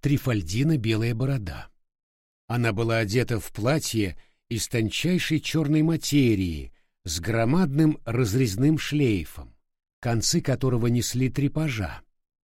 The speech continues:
тоже одетые в траур. Три острых угла,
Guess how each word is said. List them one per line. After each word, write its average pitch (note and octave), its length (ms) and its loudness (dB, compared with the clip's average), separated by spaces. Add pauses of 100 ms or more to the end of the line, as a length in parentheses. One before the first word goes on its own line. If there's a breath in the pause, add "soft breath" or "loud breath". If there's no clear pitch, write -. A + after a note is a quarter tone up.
(140)
тоже D3 500 4
одетые B2+ 580 2
в - 140 -4
траур. G#2 680 -2 (760)
Три B2+ 400 0
острых A#2+ 500 -2
угла, A#2+ 480 0